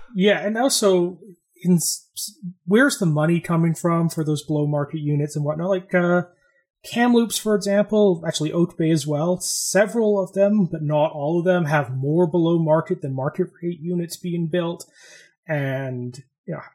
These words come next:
how does the math on that work? Because there has to be a subsidy in there somewhere if you're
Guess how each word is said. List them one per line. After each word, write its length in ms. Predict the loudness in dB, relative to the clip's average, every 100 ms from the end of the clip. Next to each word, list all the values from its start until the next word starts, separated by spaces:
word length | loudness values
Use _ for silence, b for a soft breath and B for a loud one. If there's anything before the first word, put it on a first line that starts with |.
| -14
how 320 | -4 4 6
does 240 | 6 2
the 160 | 2 2
math 480 | 2 0 -2 -2 -2
on 300 | 0 2 2
that 260 | 0 -2 -4
work? 320 | 0 0 -2
Because 320 | -4 -4 -4
there 160 | -2 -2
has 160 | -2
to 80 | -2
be 80 | -2
a 40 |
subsidy 680 | -2 -2 -2 -2 -4 -2 -2
in 180 | 0 0
there 140 | 0
somewhere 680 | -4 -2 0 0 0 -2 -2
if 100 | -4
you're 280 | -4 -4 -4